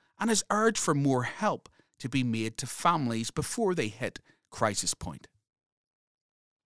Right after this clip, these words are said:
Ofcom have released their annual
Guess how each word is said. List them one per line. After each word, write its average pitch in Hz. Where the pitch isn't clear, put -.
Ofcom 233
have 160
released 139
their 139
annual 190